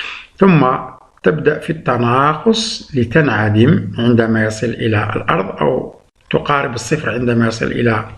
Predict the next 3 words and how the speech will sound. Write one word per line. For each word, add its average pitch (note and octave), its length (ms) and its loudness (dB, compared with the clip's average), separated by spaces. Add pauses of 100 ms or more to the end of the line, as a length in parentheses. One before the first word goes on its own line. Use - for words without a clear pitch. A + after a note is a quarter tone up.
(180)
ال-، A2 460 -4 (1700)
سطح - 600 -4
اللعبة، A#2 680 0